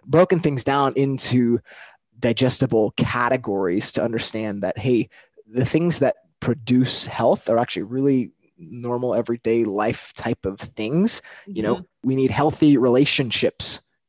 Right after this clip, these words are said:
Speaker 1: in order to survive and thrive. Okay. What, what does that look like? What is normal behavior of spending all of our time here, sitting on your couch, not talking to anybody, being best friends with your Netflix account? Like,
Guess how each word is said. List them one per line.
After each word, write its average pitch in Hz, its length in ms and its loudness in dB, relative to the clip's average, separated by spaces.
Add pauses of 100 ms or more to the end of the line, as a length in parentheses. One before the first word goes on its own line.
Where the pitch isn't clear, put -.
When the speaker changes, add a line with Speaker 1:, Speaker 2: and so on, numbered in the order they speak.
Speaker 1:
in 127 100 0
order 123 240 2
to 110 40 -4
survive 110 280 0
and 110 100 -8
thrive. 117 280 0
Okay. 113 240 0
What, 143 440 4
what 143 120 4
does 127 100 2
that 131 160 0
look 131 180 0
like? 92 300 -2 (380)
What 127 240 0
is 123 180 0
normal 147 480 2
behavior 123 760 2 (320)
of 113 440 2 (260)
spending 127 720 0 (240)
all 123 220 2
of 120 60 0
our 123 100 2
time 117 380 -4
here, 156 720 4 (160)
sitting 127 680 -2
on 120 160 -4
your 113 100 -4
couch, 143 520 0
not 120 220 -4
talking 139 420 2
to 139 100 2
anybody, 135 600 4
being 120 420 0
best - 260 -2
friends 135 400 0
with - 180 -4
your 123 80 -4
Netflix 147 360 0
account? 135 360 0
Like, 117 240 -4